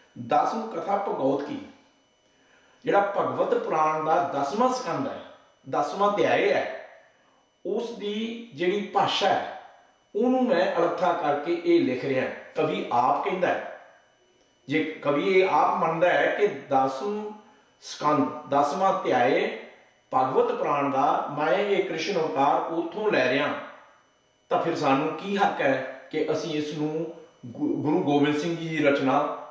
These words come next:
ਮੰਨੀਏ। ਸੰਮਤ ਸਤਰਾਂ ਸਹਿਸ ਪਣੇਜਾ, ਅਰਧ ਸਹਿਸ ਪੁਣ ਤੀਨ ਕੇ ਹਿਜਾ, ਭਾਦਰਮ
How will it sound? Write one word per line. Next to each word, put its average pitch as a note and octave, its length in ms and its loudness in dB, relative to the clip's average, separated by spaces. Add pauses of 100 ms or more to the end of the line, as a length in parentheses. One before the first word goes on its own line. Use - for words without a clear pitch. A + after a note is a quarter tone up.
(100)
ਮੰਨੀਏ। D3+ 460 0 (1500)
ਸੰਮਤ - 460 0
ਸਤਰਾਂ G#3+ 420 -2
ਸਹਿਸ C#4 300 2
ਪਣੇਜਾ, F#3 500 2
ਅਰਧ G#3+ 100 0
ਸਹਿਸ G3+ 240 2
ਪੁਣ G3+ 220 -2
ਤੀਨ G3+ 260 -2
ਕੇ G#3 100 2
ਹਿਜਾ, F3+ 320 4
ਭਾਦਰਮ F#3 440 0